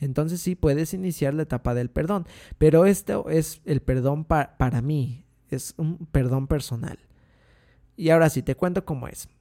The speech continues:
Sé que lo estás esperando y por lo tanto vamos a poner una situación que es de las más comunes, una ruptura amorosa.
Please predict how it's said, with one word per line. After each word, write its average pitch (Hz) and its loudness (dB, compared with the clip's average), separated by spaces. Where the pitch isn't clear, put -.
Sé 143 -2
que 160 -2
lo 151 2
estás 135 -2
esperando 151 -2
y 196 0
por 190 4
lo 165 4
tanto 180 0
vamos 196 0
a 175 2
poner 156 2
una 165 2
situación 131 -2
que 180 2
es 202 0
de 202 2
las 139 0
más 160 0
comunes, 135 -6
una 196 -2
ruptura 151 0
amorosa. - -6